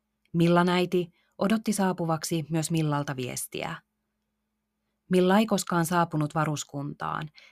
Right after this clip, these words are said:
eikä koskaan lähettänyt äidilleen hyvän yön viestiä. Äiti nukkui vielä sunnuntai-maanantai välisen yön kohtalaisesti, ajatellen, että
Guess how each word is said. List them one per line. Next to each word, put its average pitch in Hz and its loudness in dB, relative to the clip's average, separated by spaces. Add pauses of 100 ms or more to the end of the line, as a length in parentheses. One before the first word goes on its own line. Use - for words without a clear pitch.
(100)
eikä 185 0
koskaan 220 0
lähettänyt 165 -2
äidilleen 139 -2
hyvän 127 -4
yön 135 -8
viestiä. - -8 (1900)
Äiti 175 4
nukkui 208 4
vielä 180 4
sunnuntai-maanantai 175 2
välisen 151 0
yön 156 0
kohtalaisesti, 151 -4 (340)
ajatellen, 196 2
että 175 -4